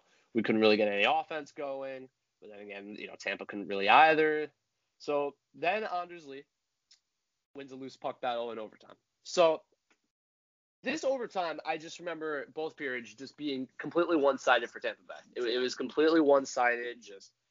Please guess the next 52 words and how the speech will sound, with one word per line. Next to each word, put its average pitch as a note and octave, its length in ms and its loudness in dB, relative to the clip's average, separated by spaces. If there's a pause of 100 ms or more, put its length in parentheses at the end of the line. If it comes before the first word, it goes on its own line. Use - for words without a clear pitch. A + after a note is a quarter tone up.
(220)
you G2+ 100 -14
know, F#2 180 -16
coming C#3+ 240 -2
down C#3 220 4
the C3+ 160 0
ice. B2 320 -2 (200)
The C3+ 60 -12
shot G3 400 -2
attempts F3 520 -16 (160)
were, C3 500 -12
I, A#2+ 260 -12
I, B2 100 -12 (140)
they D3+ 60 -8
were C#3 140 -4
completely C#3+ 360 0
one-sided. A2 560 2
I A#2 120 4
have C3 100 -2
to B2+ 60 -10
pull C#3 140 -2
up B2 80 -6
the A#2 60 -16
stats A2+ 340 -6
in A#2 60 -12
a G#2 40 -14
sec, G#2 180 -12
but G#2+ 100 -20
the, - 80 -20
but A2 120 -18
the A#2 60 -14
shot F#3+ 340 6
attempts - 500 -6 (500)
for A#2+ 240 -6 (140)
either D#3+ 300 2
team C#3+ 280 -10
in C3 80 -8
this A#2 160 -8
game A#2 360 -6
were A#2+ 120 -6
just, A2+ 240 -12 (260)
like, G2+ 400 -8 (500)
it C#3+ 160 4
showed. G2 460 -2
It C#3 200 -6
showed D3 320 -4
that C3 160 -8
Tampa A#2 340 -10
was G#2+ 200 -12
just A2 220 -14 (140)
absolutely A2+ 480 -2
peppering G2 460 -6 (100)
us. - 220 -10